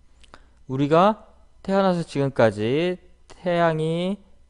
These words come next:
뜨고 지고, 달이 뜨고 지고 하는 모습을 많이 봤을 거예요. 사실은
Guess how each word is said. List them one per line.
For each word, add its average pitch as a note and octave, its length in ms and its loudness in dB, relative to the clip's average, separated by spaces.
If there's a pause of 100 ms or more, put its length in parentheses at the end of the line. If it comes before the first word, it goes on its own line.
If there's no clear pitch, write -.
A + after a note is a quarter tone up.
(100)
뜨고 F#3 420 0
지고, G#2 600 -6 (340)
달이 B2+ 400 -2
뜨고 D3+ 340 -2
지고 A#2 320 -6
하는 A2+ 180 -2
모습을 G#2+ 400 -4
많이 F#2+ 260 -2
봤을 F#2+ 300 -12
거예요. F#2 560 -4 (500)
사실은 F#3 760 -2